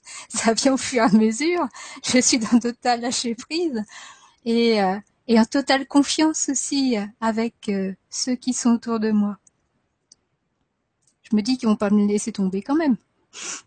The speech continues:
Bon. C'est vraiment ça, c'est être dans l'accueil de l'inconnu. Si on cherche trop à être dans la paix et la joie, eh bien,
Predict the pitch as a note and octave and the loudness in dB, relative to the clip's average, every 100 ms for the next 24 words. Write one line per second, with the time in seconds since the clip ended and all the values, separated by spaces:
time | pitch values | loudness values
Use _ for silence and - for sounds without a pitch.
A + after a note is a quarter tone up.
0 | _ _ _ - G3+ G3 - _ - - | _ _ _ -10 -6 -6 -8 _ -20 -20
1 | _ _ _ _ C4+ C#4 _ _ _ _ | _ _ _ _ -20 -20 _ _ _ _
2 | _ - _ _ _ _ _ _ _ _ | _ -20 _ _ _ _ _ _ _ _
3 | _ - C4+ C4 C4+ C#4+ C#4+ - D4 D4 | _ -4 0 2 6 6 4 2 -2 -2
4 | - B3 B3 C#4 - B3+ A3+ A3+ A#3+ - | -6 -6 -2 -4 0 2 2 2 0 0
5 | C4+ A#3+ A3 A3+ A3+ A#3+ A3 G#3 - - | 0 2 0 0 -2 0 2 2 -2 -12
6 | _ _ - _ - - D#4+ D#4+ C#4 C4 | _ _ -20 _ -6 -2 2 6 4 2
7 | - D#4 - D4+ - - D#4 D4+ B3+ B3+ | -4 -6 -4 -6 -6 0 2 2 0 -4
8 | C4 A#3 A#3 A#3+ - B3+ A#3+ A3 G#3+ A#3 | -2 0 2 0 0 0 0 -2 -2 -2
9 | A3+ B3 D4 - _ _ _ _ _ _ | -2 -2 -4 -8 _ _ _ _ _ _
10 | _ _ - B3 A#3 C4+ C#4 | _ _ -2 0 4 4 4